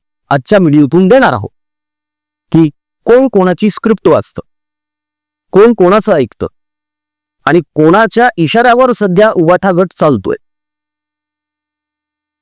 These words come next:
एक छोटीशी व्हिडिओ क्लिप तुम्हाला आम्ही दाखवू. ती व्हिडिओ क्लिप बघितल्या क्षणी तुम्हाला कळेल की उद्धव ठाकरे संजय राऊतांचं ऐकतात की संजय राऊत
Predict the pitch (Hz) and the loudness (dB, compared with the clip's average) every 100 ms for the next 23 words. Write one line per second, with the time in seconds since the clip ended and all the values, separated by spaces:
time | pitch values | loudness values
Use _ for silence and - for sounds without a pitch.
0 | _ _ _ - 277 214 - 240 262 269 | _ _ _ -2 -2 -4 -2 0 2 4
1 | 277 233 262 254 226 233 226 233 202 208 | 4 4 2 0 0 0 2 2 0 0
2 | 202 - 101 - _ _ _ _ _ _ | 0 -2 -10 -12 _ _ _ _ _ _
3 | _ _ - 277 247 285 - - 302 254 | _ _ 0 2 2 0 -2 -2 0 0
4 | 160 185 175 147 269 - _ 285 311 _ | 0 0 0 0 -2 -4 _ -4 -4 _
5 | - - 269 320 277 233 233 190 160 160 | -10 -2 0 2 2 2 2 2 0 0
6 | - _ _ _ _ _ _ _ _ _ | -6 _ _ _ _ _ _ _ _ _
7 | _ 233 - 208 170 147 254 - 233 240 | _ -4 -2 -2 0 2 0 0 -2 0
8 | 247 208 202 240 240 226 240 226 240 226 | -2 0 2 2 2 0 0 0 2 0
9 | - 269 - _ _ _ _ _ - 226 | 0 -2 -2 _ _ _ _ _ -2 -2
10 | - 196 202 254 226 226 233 | 0 2 4 4 2 0 -2